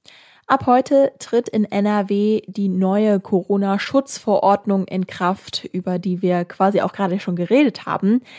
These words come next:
Da sind nämlich die neuen Regeln für Städte und Kommunen mit einer Sieben-Tages-Inzidenz unter zehn festgeschrieben. Neben Volksfesten, die grundsätzlich stattfinden können, dürfen auch Clubs wieder öffnen.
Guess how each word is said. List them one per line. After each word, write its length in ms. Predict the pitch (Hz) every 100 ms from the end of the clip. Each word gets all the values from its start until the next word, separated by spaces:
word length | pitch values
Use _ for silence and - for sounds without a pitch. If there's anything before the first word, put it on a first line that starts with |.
| - - -
Da 220 | 208 233
sind 160 | 208 214
nämlich 240 | 208 208
die 100 | -
neuen 340 | 185 180 202 196
Regeln 540 | 185 220 233 226 214
für 240 | - 190 196
Städte 360 | - 202 202
und 180 | 175 185
Kommunen 480 | - 180 185 226 208
mit 180 | 190 -
einer 320 | 185 185 185
Sieben-Tages-Inzidenz 1120 | 196 196 190 196 190 196 180 - 180 180 -
unter 320 | 185 - 175
zehn 360 | - 202 175 180
festgeschrieben. 1160 | - 240 285 - 196 - - 151 175 220 254 277 - 113 - -
Neben 180 | 165 -
Volksfesten, 960 | - 262 269 - 226 - - 226 233 - -
die 80 | 170
grundsätzlich 500 | - 180 185 - 190
stattfinden 520 | 196 202 - 214 208
können, 420 | - 185 190 196 - -
dürfen 280 | 165 - -
auch 160 | -
Clubs 400 | - 254 262 -
wieder 200 | - 160
öffnen. 420 | - - 214 269